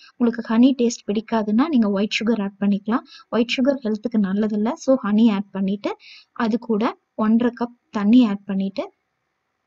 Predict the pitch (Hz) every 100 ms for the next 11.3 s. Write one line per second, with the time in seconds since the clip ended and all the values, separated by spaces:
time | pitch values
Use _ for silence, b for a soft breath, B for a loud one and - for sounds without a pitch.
0 | - - 254 254 269 240 220 233 214 196
1 | - 302 - 226 220 220 240 269 214 214
2 | 302 _ _ 220 208 226 240 220 247 202
3 | 202 226 214 208 202 196 233 202 - -
4 | 208 202 - 190 196 320 _ _ _ _
5 | _ _ - 220 226 262 220 247 - 208
6 | 220 247 233 202 208 208 202 277 - _
7 | _ _ - 214 220 240 269 - 220 226
8 | 214 208 247 370 _ 233 226 247 214 208
9 | 233 196 - 220 214 202 233 330 220 202
10 | 202 247 - 208 220 190 - 220 208 202
11 | 196 190 202